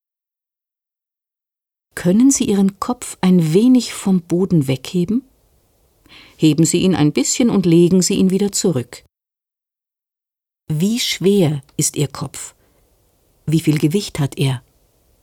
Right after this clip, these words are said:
Und heben Sie ihn ein, zwei, drei, vielleicht sogar viermal, aber nur um ein Gefühl dafür zu bekommen, wo Sie sich anstrengen, wenn Sie Ihren Kopf heben. Wo ist die Arbeit?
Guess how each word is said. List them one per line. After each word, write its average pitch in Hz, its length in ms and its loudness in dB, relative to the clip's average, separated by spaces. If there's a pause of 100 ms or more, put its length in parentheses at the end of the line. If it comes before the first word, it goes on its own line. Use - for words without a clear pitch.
(800)
Und 247 340 4
heben 240 400 2
Sie 226 200 -2
ihn 208 240 0
ein, 202 400 2
zwei, 190 500 0
drei, 175 400 0
vielleicht 135 320 -4
sogar 139 200 -2
viermal, 185 760 0 (720)
aber 214 200 0
nur 240 460 4
um 214 240 0
ein 196 360 2
Gefühl 190 600 -2
dafür 151 400 -2
zu 196 160 -4
bekommen, 202 560 0 (480)
wo 175 280 2
Sie 202 140 -4
sich - 400 -6 (200)
anstrengen, 139 960 -2 (360)
wenn 151 160 2
Sie - 140 -2
Ihren 147 220 0
Kopf - 320 -8
heben. 139 280 -4 (640)
Wo 185 360 0
ist - 240 -4
die 196 200 -4
Arbeit? 170 600 -6